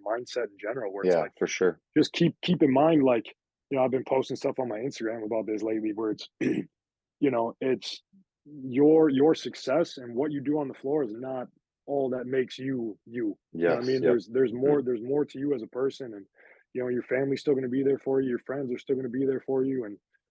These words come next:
Speaker 1: all that stuff where it's like, at the end of the day, like, playing the game is, it, it's cool. We all, we love it, right? That's, that's what we do, but it's, it's not who we are. So just trying to keep that message in mind of
Speaker 2: Yeah.
Speaker 1: there's a lot more to you. There's a lot more value you,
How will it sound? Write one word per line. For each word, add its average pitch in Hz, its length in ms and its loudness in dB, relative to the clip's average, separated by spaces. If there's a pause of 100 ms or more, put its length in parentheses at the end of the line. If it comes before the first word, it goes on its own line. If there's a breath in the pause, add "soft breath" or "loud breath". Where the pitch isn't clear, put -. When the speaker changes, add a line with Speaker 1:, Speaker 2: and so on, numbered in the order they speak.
(160)
Speaker 1:
all 120 120 0
that 117 120 0
stuff 117 280 -4
where 110 80 -2
it's - 100 -10
like, 107 160 -2
at 101 100 -4
the 131 60 -4
end 139 80 0
of 135 60 2
the 120 60 2
day, 127 340 6
like, 107 300 -4 (480)
playing 151 240 2
the 131 60 4
game 135 360 2
is, 113 320 -4
it, 120 220 -2
it's 110 220 -6
cool. 160 320 4
We 135 120 6
all, 139 240 2
we 120 200 -4
love 131 260 0
it, 127 100 -2
right? 131 240 -2
That's, 120 320 -10
that's 123 220 -10
what 143 120 4
we 117 100 -4
do, 143 340 6
but 117 140 -2
it's, - 220 -8 (360)
it's 113 180 -8
not 139 220 0
who 143 100 -2
we 127 200 0
are. 123 200 -2
So 107 200 -10
just 104 180 -10
trying 131 160 -8
to 107 60 -6
keep - 220 -8
that 110 180 -4
message 120 320 -6
in 101 100 -4
mind 113 300 -2
of 98 160 -4 (260)
Speaker 2:
Yeah. 80 160 -2
Speaker 1:
there's 113 160 2
a 113 40 0
lot 139 260 6
more 139 220 4
to 147 200 2
you. 160 200 6
There's 120 140 0
a 120 40 -4
lot 139 140 -4
more 131 180 -6
value 135 500 -2
you, 127 320 -10